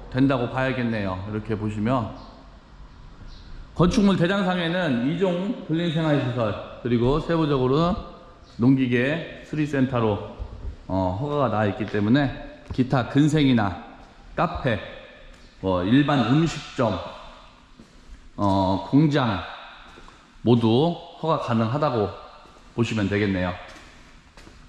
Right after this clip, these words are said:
어, 이쪽에도 이렇게 이제 앞에 공간이 조금 있습니다. 또 이제 옆쪽에 보면은 여기도 공간이 상당히 넓어요. 전체적으로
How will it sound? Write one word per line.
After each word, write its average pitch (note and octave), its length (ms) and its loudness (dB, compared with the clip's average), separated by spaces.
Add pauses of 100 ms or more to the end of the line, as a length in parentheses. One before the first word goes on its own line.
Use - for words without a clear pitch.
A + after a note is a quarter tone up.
(1080)
어, F2+ 260 -2
이쪽에도 A#2 640 0 (540)
이렇게 G#2 220 0
이제 F#2+ 240 2
앞에 A#2 580 -2 (880)
공간이 A#2+ 400 0
조금 G#2+ 240 0
있습니다. G#2+ 500 0 (2750)
또 B2+ 80 0
이제 A#2 160 4
옆쪽에 B2 520 2
보면은 C3 460 2 (540)
여기도 B2+ 360 4
공간이 C3+ 420 4
상당히 D3 460 0
넓어요. A2 680 2
전체적으로 D#3 1160 0